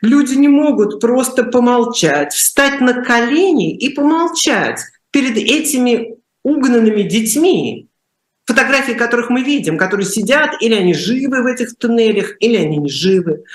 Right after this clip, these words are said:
Все эти несчастные рейверы. Вот, эм, мы живем, я живу в Берлине, столице мировых, э, техноклубов. Выразили ли эти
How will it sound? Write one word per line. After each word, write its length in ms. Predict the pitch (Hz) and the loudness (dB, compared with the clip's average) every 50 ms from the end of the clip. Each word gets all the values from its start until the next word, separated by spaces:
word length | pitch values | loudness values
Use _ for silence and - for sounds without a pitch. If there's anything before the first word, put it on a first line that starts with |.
| - - - - - - - - | -14 -14 -12 -12 -14 -16 -8 -2
Все 260 | - - - 294 302 | 0 2 2 2 0
эти 120 | 294 294 285 | 0 0 0
несчастные 680 | 294 294 285 - 294 285 285 285 - 262 269 262 254 | 2 2 2 2 0 0 0 0 -2 0 0 2 2
рейверы. 760 | 240 254 277 285 294 269 247 208 180 151 127 123 113 104 - - _ _ _ _ _ _ _ - - - - | 2 2 0 2 2 0 0 0 0 -2 -2 -2 -4 -8 -10 -14 _ _ _ _ _ _ _ -20 -18 -10 -6
Вот, 440 | 175 190 269 285 - - - - - | -2 0 0 0 -2 -4 -8 -6 -2
эм, 640 | 190 214 220 220 220 220 214 214 214 202 190 180 180 190 - - _ _ _ _ _ - | 0 0 2 2 2 2 0 0 0 0 -2 -2 -4 -8 -12 -18 _ _ _ _ _ -2
мы 180 | 214 254 262 | -2 0 0
живем, 520 | 220 226 240 226 247 233 220 220 214 220 - | 0 0 0 2 2 2 2 0 -2 -2 -2
я 180 | 208 214 240 226 | -2 0 0 0
живу 200 | 202 208 208 214 202 | 0 -2 -4 -4 -2
в 40 | 190 | -2
Берлине, 640 | 190 220 214 220 269 285 311 294 269 233 208 185 165 | -2 -2 0 0 -2 -2 0 0 0 0 0 0 -2
столице 760 | 156 - - 214 208 208 240 254 233 - - - - 220 214 | -4 -4 -2 0 0 0 0 -2 -4 -4 -4 -2 0 0 2
мировых, 920 | 208 202 202 196 190 190 185 185 190 196 196 196 190 185 214 240 226 220 - - - | 2 2 0 0 -2 -2 -2 -2 -2 0 0 0 0 0 -2 -2 -4 -4 -8 -8 -4
э, 180 | 190 185 175 165 | -2 -2 -2 -2
техноклубов. 920 | - - 214 220 - 214 208 208 - - 208 208 170 123 113 120 113 - _ _ _ _ _ _ _ _ _ | 0 -2 -2 0 0 -2 -4 -4 -6 -6 -4 -4 -4 -4 -6 -10 -14 -16 _ _ _ _ _ _ _ _ _
Выразили 640 | - 196 294 370 403 415 403 269 214 247 240 226 226 | 0 2 4 4 4 4 4 2 0 0 2 2 2
ли 80 | 220 220 | 0 0
эти 280 | - - - - - | -4 -6 -10 -14 -16